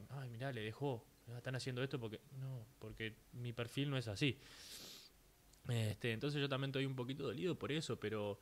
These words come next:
pero sin rencor ninguno, sin rencor ninguno porque,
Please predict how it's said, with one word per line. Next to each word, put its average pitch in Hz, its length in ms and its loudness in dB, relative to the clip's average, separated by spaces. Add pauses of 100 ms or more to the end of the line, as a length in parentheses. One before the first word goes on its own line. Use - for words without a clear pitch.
(460)
pero 117 160 2
sin 127 160 0
rencor 123 340 -4
ninguno, 139 580 2
sin 110 140 -8
rencor 120 260 0
ninguno 151 420 4
porque, 107 760 4